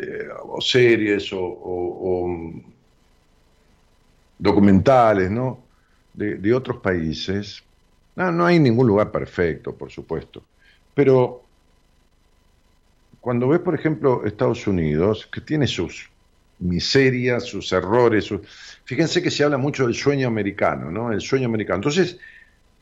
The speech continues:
es como ir hacia adelante, hay como una idea de que en ese país se puede y están los medios, hay como un sueño hacia adelante.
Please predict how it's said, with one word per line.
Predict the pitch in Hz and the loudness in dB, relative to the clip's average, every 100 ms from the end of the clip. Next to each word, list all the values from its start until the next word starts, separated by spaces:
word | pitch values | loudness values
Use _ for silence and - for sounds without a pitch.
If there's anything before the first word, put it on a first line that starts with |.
| _ - | _ -8
es | 135 | -6
como | - 196 147 | 0 2 4
ir | 151 175 | 4 4
hacia | - - 127 | 2 2 2
adelante, | 123 139 127 98 92 98 | 4 2 0 -4 -6 -6
hay | 127 | -8
como | - 160 | -8 -10
una | 151 | -8
idea | 120 120 156 165 | -8 -4 -2 -2
de | 127 117 117 | -2 -4 -2
que | 110 95 - | -4 -4 -6
en | 110 131 | -4 -2
ese | 139 160 | -2 -2
país | 110 135 143 | 0 0 0
se | - 113 | 0 0
puede | - 123 101 90 104 104 | 2 4 4 4 2 0
y | |
están | 107 - 135 | -4 -2 -2
los | 127 110 | 0 0
medios, | 123 113 101 101 101 131 | 0 2 2 0 0 -2
hay | 135 | -2
como | 151 | -2
un | 127 113 | 0 -2
sueño | - 160 160 151 | 0 2 2 2
hacia | 120 - | 0 2
adelante. | 104 107 92 80 - 85 | 2 4 2 0 -2 -4